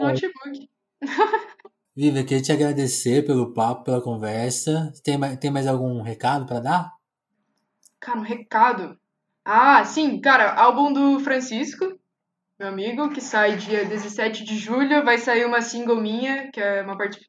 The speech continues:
Speaker 1: uma participação. Eu produzi e mi-, mixei o álbum, então acho que seria legal as pessoas ficarem ligadas nisso. Não sei quando que vai sair esse podcast, mas acredito que seja antes disso, né, cara?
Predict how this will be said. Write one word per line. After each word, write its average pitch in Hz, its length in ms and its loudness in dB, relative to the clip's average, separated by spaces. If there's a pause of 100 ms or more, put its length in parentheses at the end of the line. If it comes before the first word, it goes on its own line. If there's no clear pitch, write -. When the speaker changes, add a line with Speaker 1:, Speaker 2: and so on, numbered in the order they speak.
(160)
Speaker 1:
uma 202 200 -4
participação. 226 760 -2 (440)
Eu - 100 -20
produzi 220 320 4
e 226 40 2
mi-, 226 300 -2
mixei 220 400 2
o 208 80 8
álbum, 220 400 6
então 226 360 -4
acho 226 220 -2
que 233 240 -10 (320)
seria 208 240 -2
legal 208 460 0
as 220 120 -14
pessoas 214 340 -12 (320)
ficarem 202 280 -6
ligadas 190 420 -8 (120)
nisso. 190 220 -14
Não 214 80 -8
sei 233 120 0
quando 240 140 -2
que 240 80 -6
vai 233 100 2
sair 226 160 -2
esse 220 120 -4
podcast, 220 500 -4 (300)
mas 208 100 -8
acredito 220 400 -6
que - 80 -20
seja 262 240 2
antes 294 220 0
disso, 254 280 -4
né, 208 180 -6
cara? 202 200 -6